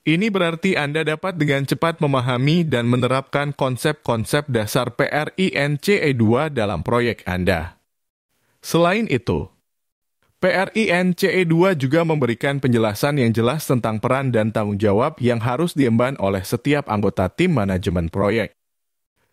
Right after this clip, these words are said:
sehingga memastikan bahwa semua orang memiliki pemahaman yang jelas tentang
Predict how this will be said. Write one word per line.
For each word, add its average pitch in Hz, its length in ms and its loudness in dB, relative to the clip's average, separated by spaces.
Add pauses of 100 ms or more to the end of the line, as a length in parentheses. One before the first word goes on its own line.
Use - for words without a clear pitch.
(120)
sehingga 190 480 2
memastikan 180 640 0
bahwa 139 400 2
semua 147 400 2
orang 139 320 0
memiliki 131 560 2
pemahaman 127 640 0
yang 110 160 2
jelas 156 400 0
tentang 151 240 0